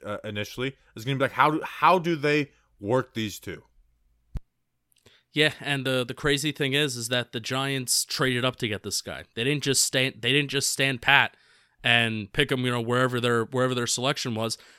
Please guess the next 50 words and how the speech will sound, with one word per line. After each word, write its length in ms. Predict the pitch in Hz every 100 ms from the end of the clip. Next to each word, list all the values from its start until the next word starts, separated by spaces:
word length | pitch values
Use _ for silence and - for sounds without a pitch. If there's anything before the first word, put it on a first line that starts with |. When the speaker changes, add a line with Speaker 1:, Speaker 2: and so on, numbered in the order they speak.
| _
Speaker 2:
They 160 | 117 139
traded 380 | - 175 156 143
up, 320 | 156 - -
um, 460 | - 123 117 117 113
you 80 | 123
know, 140 | 110
g-, 120 | 107
a 240 | 120 127 139
good 160 | 160
amount 200 | 160 147 131
of 60 |
picks, 220 | 147 139
not 220 | 143 151 151
like, 300 | 131 - - _ _ _
you 80 | -
know, 100 | 113 -
they 120 | - 156
didn't 180 | 127
jump 260 | 117 139 110
rounds, 480 | 113 135 143 135 -
they 140 | 123
didn't 180 | 131 101
dr-, 220 | 117 107
jump 260 | - 123 107
twenty 300 | - 123 107
picks, 340 | 156 151 - - - - -
but 160 | 123 -
they, 240 | 147 139
they 160 | 135 156
traded 380 | - 190 180 185
up 80 |
to 100 | -
get 160 | 147 185
this 180 | 180 -
guy. 200 | 113 90
So 240 | - 123
this 240 | 113 127 -
is 100 | 151
a 60 |
guy 220 | 143 143
that 160 | 151 139
they 100 | 117
targeted. 560 | - 113 139 180 208 175 - -
This 160 | 131 135
is 100 | 127
a 60 |
guy 180 | 127 127
that 140 | 117
they 100 | 113
wanted. 460 | 101 101 147 208